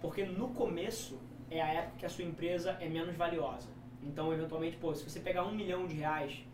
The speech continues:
numa ideia que não tem tração, você provavelmente vai dar pra alguém quarenta, cinquenta por cento do teu negócio.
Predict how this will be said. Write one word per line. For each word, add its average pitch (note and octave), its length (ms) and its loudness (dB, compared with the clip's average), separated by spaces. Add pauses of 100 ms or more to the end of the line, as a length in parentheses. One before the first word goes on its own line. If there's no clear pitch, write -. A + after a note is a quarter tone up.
(280)
numa D#3 240 2
ideia D#3+ 560 0 (480)
que D#3+ 80 -8
não D3 140 -4
tem D3+ 160 -2
tração, - 500 0 (840)
você - 140 -8
provavelmente D#3 480 0
vai E3+ 160 2
dar D#3 200 0
pra D#3+ 100 0
alguém D#3 460 -2
quarenta, D3+ 520 0
cinquenta D#3 360 -2
por - 60 -10
cento D#3 140 -4
do C#3+ 60 -6
teu D3+ 80 -6
negócio. D3 400 -4